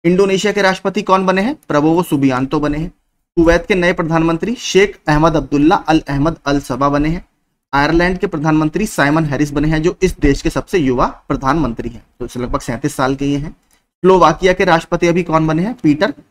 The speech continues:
पेलेग्रिनी बने हैं। मिस्र के राष्ट्रपति अभी अब्देल फताह अल सीसी बने हैं, इनको तीसरे कार्यकाल के लिए चुना गया है। एक ये award और चर्चा में है, India Today Group की Artificial Intelligence News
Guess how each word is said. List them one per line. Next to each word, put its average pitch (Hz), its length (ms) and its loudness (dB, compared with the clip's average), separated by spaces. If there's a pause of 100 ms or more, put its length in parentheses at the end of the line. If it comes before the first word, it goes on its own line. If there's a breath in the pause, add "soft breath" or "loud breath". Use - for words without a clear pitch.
पेलेग्रिनी 143 500 2
बने 160 180 -2
हैं। 202 160 -8 (540)
मिस्र 170 300 2
के 196 100 0
राष्ट्रपति 170 480 0
अभी 202 200 -2 (100)
अब्देल 131 280 0
फताह 151 320 -4
अल 135 220 -4
सीसी 139 260 -2
बने 135 200 -2
हैं, 147 100 -2
इनको 135 140 -4
तीसरे 147 380 -4
कार्यकाल 113 420 -6
के - 100 -10
लिए 147 100 -2
चुना 127 300 -8 (120)
गया 113 160 -6
है। - 120 -20 (500)
एक 131 180 -6
ये 131 60 2
award 135 260 2
और 127 140 0
चर्चा 143 300 -2
में 147 120 -4
है, 180 120 -10 (160)
India 202 300 2
Today 220 260 2
Group 170 300 2
की 254 180 -2 (180)
Artificial 175 600 0
Intelligence 160 580 0
News 175 400 2